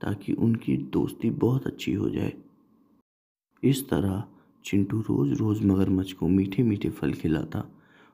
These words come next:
और उनकी दोस्ती दिन ब दिन बहुत अच्छी होती जा रही थी। मगरमच्छ अपनी बीवी को जाकर बताता कि चिंटू नाम का एक बंदर दोस्त है उसका, जो उसको रोज़ बहुत मीठे मीठे फल खिलाता है।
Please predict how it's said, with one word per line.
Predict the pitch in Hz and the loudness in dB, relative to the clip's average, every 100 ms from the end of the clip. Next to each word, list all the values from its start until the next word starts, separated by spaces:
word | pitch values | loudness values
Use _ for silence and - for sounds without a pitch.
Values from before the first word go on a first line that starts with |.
| - | -8
और | - - | -4 0
उनकी | - 107 104 | 2 2 0
दोस्ती | 147 127 101 - - 98 | 0 2 2 0 0 2
दिन | - 123 135 | 4 4 4
ब | |
दिन | 101 92 90 | 2 2 0
बहुत | - 95 123 - | 0 0 0 -2
अच्छी | - - | -6 -2
होती | - 196 - | 0 2 2
जा | - - | 2 0
रही | - - | -2 -6
थी। | - - - - _ _ _ _ _ _ _ _ _ _ _ _ _ _ _ _ _ _ _ - | -8 -10 -12 -16 _ _ _ _ _ _ _ _ _ _ _ _ _ _ _ _ _ _ _ -4
मगरमच्छ | 104 113 - - - | 0 0 -2 -6 -6
अपनी | - - 98 | -4 0 2
बीवी | 95 98 98 135 | 2 2 2 2
को | 123 | -2
जाकर | 107 95 95 76 | -2 -2 -2 -4
बताता | - - - - 107 - - - - _ _ - | -4 -4 -4 -2 -4 -4 -12 -20 -20 _ _ -10
कि | |
चिंटू | - - 101 101 139 | -8 0 2 4 4
नाम | 139 104 110 | 4 4 2
का | 95 | 2
एक | 92 - | 2 2
बंदर | 85 95 98 | 2 4 2
दोस्त | 107 107 131 - | 2 2 0 -4
है | - | -6
उसका, | - - 85 - - _ _ _ - | -6 -8 -8 -8 -16 _ _ _ -2
जो | 104 | 0
उसको | 104 - 101 | 2 4 6
रोज़ | 107 127 | 6 4
बहुत | 113 107 110 | 2 0 2
मीठे | 92 95 101 | 2 2 2
मीठे | 110 101 127 | 2 2 0
फल | 131 123 - | 0 -2 0
खिलाता | - 90 80 73 | 0 0 0 -4
है। | 90 - | -4 -8